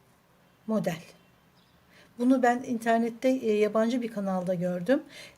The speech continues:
E, aslında daha bir sürü gördüm ama yani o kadar hepsi birbirine benziyor ki, e, bir şey gösteriyorsa mutlaka bir farkı olsun istedim. Bu bana çok farklı ve çok, e, güzel geldi. Gerçekten örmeye değer.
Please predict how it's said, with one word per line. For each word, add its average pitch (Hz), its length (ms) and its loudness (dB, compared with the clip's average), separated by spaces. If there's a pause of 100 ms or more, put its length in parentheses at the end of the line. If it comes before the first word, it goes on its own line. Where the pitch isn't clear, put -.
(180)
E, 233 60 -2 (460)
aslında 254 320 0
daha 247 280 0
bir 311 80 2
sürü 285 280 0
gördüm 277 440 4
ama 233 240 0 (320)
yani 285 180 4
o 262 80 2
kadar 330 260 4
hepsi 320 260 0
birbirine 285 380 4
benziyor 302 480 4
ki, 214 200 2 (160)
e, 233 200 0
bir 269 60 -2
şey 370 180 0
gösteriyorsa 311 680 2
mutlaka 269 460 2
bir 254 60 -2
farkı 254 380 2
olsun 214 320 4
istedim. 202 480 -2 (640)
Bu 320 100 -2
bana 285 220 6
çok 330 220 -4
farklı 269 520 -2
ve 277 240 6
çok, - 400 -4
e, 220 320 6 (280)
güzel 240 340 6
geldi. 196 560 2 (560)
Gerçekten 226 500 4
örmeye 226 480 4
değer. 180 480 0